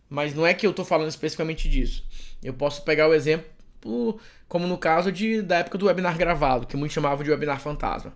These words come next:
"Não, só vende se fizer um webinar fantasma." É a estratégia que funciona. Aí um monte de gente contratando um monte de ferramenta, Webinar Jam, Ever Webinar, é, criando ferramenta que cria escassez, que cria isso, que não sei o quê.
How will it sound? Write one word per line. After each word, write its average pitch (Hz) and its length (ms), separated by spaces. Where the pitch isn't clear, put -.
"Não, 156 220
só 156 180
vende 175 320
se 208 140
fizer 185 200
um 185 60
webinar 180 280
fantasma." 180 520
É 131 120
a 131 160
estratégia 180 540
que 202 120
funciona. 202 500
Aí 131 140
um 135 40
monte 190 320
de 196 120
gente 147 220
contratando 135 480
um 123 40
monte 185 240
de 214 80
ferramenta, 170 600
Webinar 127 480
Jam, 135 460
Ever 127 240
Webinar, 127 760
é, 143 160
criando 143 320
ferramenta 135 420
que - 180
cria 135 180
escassez, 135 640
que 131 80
cria 131 280
isso, 139 160
que - 80
não 139 80
sei 143 140
o 135 60
quê. 165 260